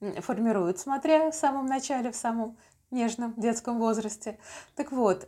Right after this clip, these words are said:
м, э, сажая эти кустики дружка к дружке,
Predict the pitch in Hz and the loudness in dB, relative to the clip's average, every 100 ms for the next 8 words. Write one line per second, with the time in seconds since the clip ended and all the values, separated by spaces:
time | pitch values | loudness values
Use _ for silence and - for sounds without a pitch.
0 | - 190 202 202 190 - _ _ _ _ | -10 -6 -4 -2 -2 -6 _ _ _ _
1 | - - - - - 339 311 294 220 - | -4 -4 -4 -6 2 4 6 6 6 4
2 | 233 262 269 233 - 208 - 214 208 - | -2 -4 -2 -2 -4 -8 -4 -2 -2 -4
3 | - 262 254 - 214 240 349 370 - | -8 -2 0 -2 -4 2 2 2 2